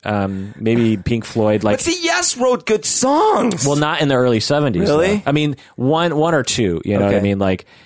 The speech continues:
Speaker 1: but if you just li-, sit down with a Yes album from nineteen seventy-one, like, it's hard.
Speaker 2: So i-, i-, in, uh, in my college years, when I learned that the awful truth about Genesis, right? Like, 'cause I didn't know, I just thought Genesis. When I learned that Genesis used to be different,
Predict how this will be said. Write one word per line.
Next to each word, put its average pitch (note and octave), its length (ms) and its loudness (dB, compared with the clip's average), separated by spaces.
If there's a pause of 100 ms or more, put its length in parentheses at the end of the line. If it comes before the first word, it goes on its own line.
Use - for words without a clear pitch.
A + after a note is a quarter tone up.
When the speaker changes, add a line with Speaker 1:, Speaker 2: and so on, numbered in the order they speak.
(140)
Speaker 1:
but A#2 140 2
if A#2 120 -2
you E3 80 2
just D#3 240 0
li-, A2+ 260 -2
sit A#2 220 -2
down A2+ 400 0
with A#2+ 180 -2
a A2 80 2
Yes G#2 320 0
album A2 220 0
from G2+ 160 -2
nineteen G2+ 300 -2
seventy-one, G2+ 640 0
like, F#2 180 -2
it's G#2 140 -4
hard. D#2+ 340 -4
Speaker 2:
So - 320 -2
i-, - 60 -8 (280)
i-, - 60 -8 (140)
in, E3+ 240 0
uh, C#3+ 520 2
in C#3 120 0
my C#3 100 0
college D3 420 0
years, D3 300 0
when C3 120 0
I A#2+ 100 0
learned A#2 400 0 (100)
that G#2+ 280 -4 (140)
the B2 160 -4
awful B2+ 380 -2
truth A#2 380 0
about G#2+ 240 -2
Genesis, G#2+ 580 -4
right? G#2 240 -6
Like, A2 140 -6
'cause A2+ 100 -6
I B2+ 100 0
didn't B2+ 220 0
know, G2+ 260 -2
I A2+ 140 -4
just G2+ 200 -8
thought F#2+ 200 -6
Genesis. F#2+ 400 -10 (400)
When C3 140 0
I C3 80 0
learned D3 400 0
that G#2+ 260 -4 (320)
Genesis A#2+ 460 -4
used G#2+ 240 -4
to A#2 80 -4
be A#2 120 -4
different, A2+ 460 -4